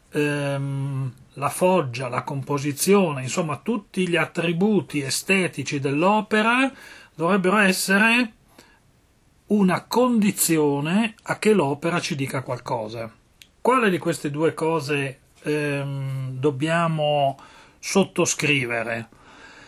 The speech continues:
È qui che si gioca il rapporto,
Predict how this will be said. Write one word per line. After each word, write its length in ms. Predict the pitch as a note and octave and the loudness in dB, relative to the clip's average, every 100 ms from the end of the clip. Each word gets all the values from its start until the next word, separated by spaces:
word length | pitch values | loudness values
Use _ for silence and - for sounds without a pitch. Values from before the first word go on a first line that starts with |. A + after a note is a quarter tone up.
| - - - - - - - | -20 -20 -20 -20 -20 -20 -6
È 160 | F#3 | -4
qui 200 | - C#4 | 4 4
che 120 | - | 4
si 180 | B2+ A3+ | 2 2
gioca 460 | D3 E3 E3+ G#3 G3 | 2 2 2 2 2
il 160 | D3+ | 2
rapporto, 580 | D#3 F#3 E3 D3 D3+ C3 | 0 0 0 -2 0 -4